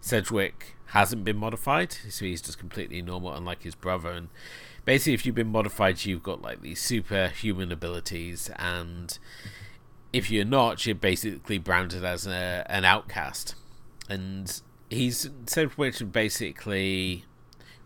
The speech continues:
really sort of rebelling against it. He doesn't want to be stuck in this colony. He's resentful of his parents for not having him modded and keeping him normal, and he decides he's going to join his brother on this, uh, race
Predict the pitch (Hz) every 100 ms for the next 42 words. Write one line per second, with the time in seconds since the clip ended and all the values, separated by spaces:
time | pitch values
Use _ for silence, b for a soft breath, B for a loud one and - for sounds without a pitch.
0 | - 107 117 110 107 - 107 92 92 87
1 | 87 87 82 90 90 104 90 117 120 110
2 | 101 95 - 101 - 87 - - 87 87
3 | 87 85 80 B B B B 104 85 78
4 | 82 82 92 143 139 120 104 101 - 101
5 | 95 - 95 90 - 95 87 85 82 82
6 | 82 90 82 82 82 101 95 92 85 82
7 | 87 85 85 85 85 - B B B 110
8 | 107 117 127 110 - 104 - 104 - 82
9 | 104 101 95 95 - 87 85 95 90 87
10 | - - - 92 87 82 82 98 95 -